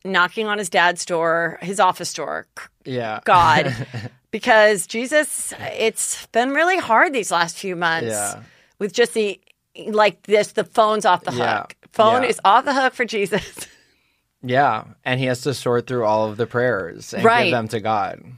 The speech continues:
Speaker 2: 'Cause
Speaker 1: Uh,
Speaker 2: he doesn't have, he doesn't have the power to answer the prayers.
Speaker 1: Right.
Speaker 2: And God is, I did another impression of God earlier on.
Speaker 1: Yes, tell me.
Speaker 2: Where he's, he's, like, basically being like, "I'm here for you, my children." And then, like,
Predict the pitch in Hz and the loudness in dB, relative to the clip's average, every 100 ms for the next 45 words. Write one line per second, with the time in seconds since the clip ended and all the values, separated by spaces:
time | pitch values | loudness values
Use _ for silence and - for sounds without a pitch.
0 | _ - 139 127 139 139 131 127 127 117 | _ -4 -2 0 2 0 0 0 0 -2
1 | 117 123 127 123 117 120 110 110 110 110 | -2 0 0 0 -2 -2 -4 -4 -2 0
2 | 104 92 101 101 - 101 95 82 104 98 | -2 -4 -8 -10 -10 -8 -6 -8 -12 -6
3 | 110 98 - - - 185 170 165 - _ | -2 -2 -4 -14 -2 2 2 0 -6 _
4 | - 120 117 117 120 120 107 - - - | -6 -4 0 2 2 0 -4 -12 -20 -20
5 | - 131 139 165 147 135 143 143 123 123 | -6 -2 2 4 4 4 4 2 2 -2
6 | - 117 107 107 107 69 113 117 113 104 | -2 -6 -4 -2 -2 -2 -4 -2 -2 -2
7 | 98 92 196 214 196 - - 185 185 143 | -2 -4 2 4 4 2 0 2 4 4
8 | 135 135 127 120 107 - - _ 123 139 | 4 4 2 0 -2 -8 -12 _ -2 2
9 | 135 131 127 123 131 123 123 127 123 120 | 2 4 4 2 0 -2 -2 -2 0 0
10 | 117 113 113 117 113 104 123 113 127 117 | 0 2 2 2 0 0 -2 0 0 0
11 | 110 107 104 113 107 110 104 101 101 98 | 2 0 0 0 0 0 0 -2 -4 -8
12 | - - - 127 123 117 117 117 113 | -14 -20 -10 -4 0 0 0 0 -2